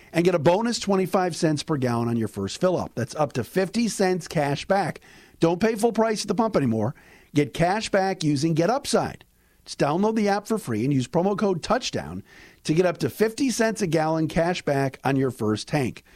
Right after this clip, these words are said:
Some people who drive a lot are making as much as two to three hundred dollars a month in cash back,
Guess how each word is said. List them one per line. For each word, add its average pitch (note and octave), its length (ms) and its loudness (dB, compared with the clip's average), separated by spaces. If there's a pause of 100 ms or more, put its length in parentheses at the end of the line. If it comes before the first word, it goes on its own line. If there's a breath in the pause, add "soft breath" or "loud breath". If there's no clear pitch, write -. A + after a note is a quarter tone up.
(260 soft breath)
Some F3+ 240 2
people G#3+ 240 2
who G3 100 2
drive F3 280 0
a - 20 0
lot G3 260 0
are E3 60 0
making E3+ 240 2
as D3 100 0
much E3+ 220 0
as C#3+ 120 0
two G3+ 200 0
to F#3 80 0
three E3+ 180 0
hundred F3 160 0
dollars D#3+ 300 0
a C3+ 40 0
month D3 220 0
in B2 100 -4
cash C#3 320 -2
back, B2+ 300 -2